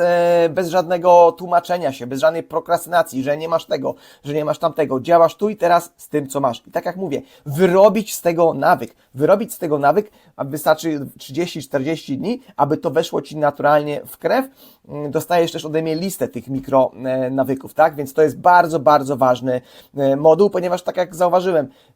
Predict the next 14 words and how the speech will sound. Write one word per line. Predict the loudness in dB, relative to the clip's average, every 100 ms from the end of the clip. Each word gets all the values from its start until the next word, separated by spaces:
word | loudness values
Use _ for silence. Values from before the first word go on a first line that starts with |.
| _
najsłabszym | 0 2 2 4 4 4 2 -4 0
ogniwem | 0 -2 -2 0 -2
w | 2
każdym | 4 6 4 -6
biznesie | -4 -4 -2 -2 -2
jest | 0 0 -2 -4
człowiek. | -4 -4 -4
Możesz | -4 0
dać | -2
mu | -2 -2
mnóstwo | 2 0 0 2
merytoryki, | 2 0 -6 -8 -6 -4
mnóstwo | 2 2 2 0
wiedzy, | 2 0 -2